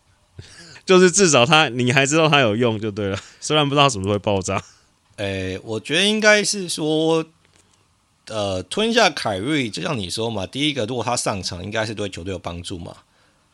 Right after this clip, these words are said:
Speaker 1: 嗯。
Speaker 2: 那他呢，基本上就是不上场，不，不，而不是说上场之后对球队有伤害嘛，对不对？
Speaker 1: 嗯，对。
Speaker 2: 就是他如果有上场，就是对球队有帮助。那另外一条路就是不上场，
Speaker 1: 对。
Speaker 2: 起码没有伤害嘛。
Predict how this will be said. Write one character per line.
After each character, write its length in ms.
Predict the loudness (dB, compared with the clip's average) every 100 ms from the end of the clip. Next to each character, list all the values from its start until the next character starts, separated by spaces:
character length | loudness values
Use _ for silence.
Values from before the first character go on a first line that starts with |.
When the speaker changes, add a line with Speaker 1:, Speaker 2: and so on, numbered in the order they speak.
| _
Speaker 1:
嗯。 100 | -2
Speaker 2:
那 520 | 2 2 0 -6 -12 -18 _ _
他 420 | 0 2 4 4
呢， 200 | 2 -2
基 160 | -2 -4
本 100 | -4
上 160 | -4
就 120 | -6 -6
是 180 | -8 -10 _
不 140 | -10
上 240 | -4 -4 -4
场， 200 | -8 -12 _ _ _ _
不， 100 | -16
不， 180 | -12 -8
而 60 | -6
不 160 | -4
是 140 | -4 -2
说 200 | 0 0
上 300 | 0 -2 -4
场 220 | -10 -10
之 100 | -8
后 80 | -6
对 140 | -6
球 180 | -8 -8
队 120 | -8
有 80 | -8
伤 200 | -10 -8
害 160 | -10
嘛， 100 | -12 -18 _ -14
对 100 | -8
不 60 |
对？ 100 | -8 -10 _ _ -10
Speaker 1:
嗯， 240 | -6 -4
对。 260 | -2 -2 -2 _
Speaker 2:
就 120 | -2
是 160 | -2 -2 -2
他 180 | 2 6
如 60 |
果 80 | 4
有 80 | 4
上 200 | -2 -4
场， 180 | -6 -12
就 100 | -10
是 120 | -10 -8
对 120 | -8
球 120 | -6
队 60 | -8
有 40 |
帮 240 | -10 -14
助。 220 | -14 -16 -16 -18
那 80 |
另 160 | -8 0
外 100 | 0
一 40 |
条 140 | 0 -2
路 40 | -2
就 60 | -2
是 60 |
不 100 | -4
上 180 | -6 -6
场， 160 | -8 -12
Speaker 1:
对。 120 | -16 -10
Speaker 2:
起 120 | -6
码 100 | -4
没 80 | -4
有 80 |
伤 160 | -6 -8
害 160 | -10 -12
嘛。 180 | -14